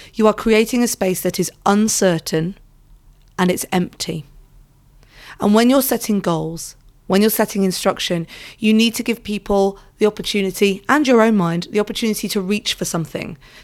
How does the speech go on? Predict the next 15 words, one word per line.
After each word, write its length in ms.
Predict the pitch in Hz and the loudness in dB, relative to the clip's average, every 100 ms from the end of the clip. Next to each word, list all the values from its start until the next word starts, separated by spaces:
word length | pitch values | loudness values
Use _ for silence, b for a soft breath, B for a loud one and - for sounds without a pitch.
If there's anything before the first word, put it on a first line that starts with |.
| - | -10
to 120 | - - | -6 0
aim 280 | 220 226 | 2 2
towards 520 | 220 208 208 208 202 - | 2 0 4 4 2 0
something. 520 | 180 - - - - B B B B - | -4 -4 -10 -10 -14 B B B B -2
And 160 | 196 | 0
you 80 | 196 | 0
can't 600 | - - 233 240 247 240 - - | -4 0 2 4 2 -2 -14 -4
reach 300 | 196 214 - | -4 -2 -4
for 100 | 190 | -4
something 600 | 180 160 151 - 98 160 - _ _ _ | -4 -4 -6 -8 -8 -8 -12 _ _ _
that 160 | - - | -12 -4
isn't 360 | 185 170 170 180 | -2 -2 -4 -4
there. 300 | 165 160 - _ - _ _ - | -4 -6 -10 _ -20 _ _ -4
You 120 | 196 | -2
can 200 | - | 0